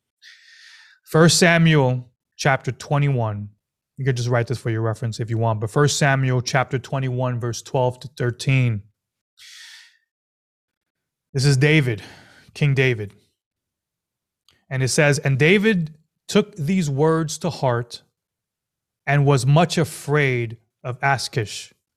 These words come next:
the king of Gath. So he changed his behavior before them." So he changed his behavior before them,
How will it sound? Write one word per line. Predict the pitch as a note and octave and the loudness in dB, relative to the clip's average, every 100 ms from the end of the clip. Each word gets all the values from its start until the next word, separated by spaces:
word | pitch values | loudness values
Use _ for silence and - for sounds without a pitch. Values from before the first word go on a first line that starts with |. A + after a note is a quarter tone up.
| B2+ | -8
the | |
king | B2 - D3 C#3+ C#3+ | -6 2 4 4 2
of | A#2+ A#2 | -2 -2
Gath. | B2+ A2 - - _ _ _ _ _ _ _ _ _ _ | 0 -2 -4 -20 _ _ _ _ _ _ _ _ _ _
So | - E3 | 2 4
he | D3+ | 4
changed | D#3 - - A#3 B3+ C4 C4 B3 - - _ _ _ _ | 2 0 2 4 4 2 0 -2 -6 -14 _ _ _ _
his | _ F3+ F#3+ G3 E3+ D3+ - C3 | _ -4 -2 -2 -6 -10 -16 -8
behavior | D3+ D3+ - - A3 A#3+ A3 C3 C3 B2+ C3 - _ _ _ C3 | -2 0 -2 -6 0 4 4 4 2 0 -2 -4 _ _ _ -2
before | F3 E3 - A#3 A#3 A3 | 0 0 0 2 2 2
them." | D3 G#2 - _ _ _ _ _ _ _ _ _ _ _ | 0 -2 -10 _ _ _ _ _ _ _ _ _ _ _
So | - G3+ F#3+ | -8 -2 0
he | D3 F3 | 2 -2
changed | D#3+ - A#3+ B3+ B3+ B3+ A#3 - _ _ _ | -2 -4 -2 -2 -2 -4 -6 -10 _ _ _
his | F3+ D#3+ | -2 0
behavior | D3 F3+ E3 E3 A3+ A#3+ G#3+ | 0 -2 0 0 0 0 -2
before | E3+ F3+ - A3+ A#3 | -2 -4 -4 -2 0
them, | G3 E3 E3 | 0 0 -2